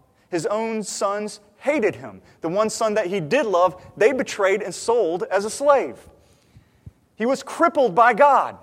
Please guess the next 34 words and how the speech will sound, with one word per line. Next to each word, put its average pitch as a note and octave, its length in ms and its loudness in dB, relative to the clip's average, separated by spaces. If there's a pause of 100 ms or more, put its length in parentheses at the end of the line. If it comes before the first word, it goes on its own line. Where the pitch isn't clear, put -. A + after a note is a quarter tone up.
(160)
Uh, G#3+ 160 6
the A#3 100 6
man D4+ 220 4
has C4 160 0
had C4 380 4
a A#3 100 2
very B3+ 560 0 (260)
hard B3 680 4 (280)
life. D4+ 840 -4 (1600)
But A#3 120 2
now D#4 180 4
as D#4+ 80 4
he's C#4 160 -2
coming C#4+ 240 0
to B3+ 100 -4
the A3 220 0
end E4 160 2
of C#4+ 80 0
his A3 140 -2
life, A3+ 260 0
he's F3+ 160 -6
looking D#4+ 420 0
back B3 280 0
at A#3+ 100 0
it B3 40 0
and A3 80 -4
he A3 60 -6
says, G3+ 300 -4
"You G#3 100 -10
know A3+ 120 -8
what? C#4+ 360 -10 (3250)
You F3+ 320 -4
were E4 160 -2
behind D4 880 -4